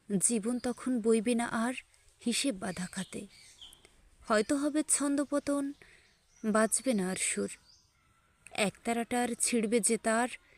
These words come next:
বিষাদ সমুদ্র। হয়তো তখন অশক্ত হাত কাঁপবে থরো থরো। তোমার হাতটা থাকলে হাতে, হারবে ভীষণ ঝড়ো।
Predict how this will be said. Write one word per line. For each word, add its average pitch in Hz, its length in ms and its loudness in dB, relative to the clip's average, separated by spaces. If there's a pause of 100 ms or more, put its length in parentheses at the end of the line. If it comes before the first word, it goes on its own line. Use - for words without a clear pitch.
(300)
বিষাদ 233 460 2
সমুদ্র। 180 540 0 (1600)
হয়তো 175 340 2
তখন 262 500 -2 (320)
অশক্ত - 600 -2
হাত 233 400 -2 (460)
কাঁপবে 196 380 0
থরো 175 280 -4
থরো। 175 380 -6 (840)
তোমার 202 260 2
হাতটা 220 380 -4
থাকলে 214 400 -4
হাতে, 214 440 -2 (420)
হারবে 208 400 0
ভীষণ 180 440 -2
ঝড়ো। 190 400 -2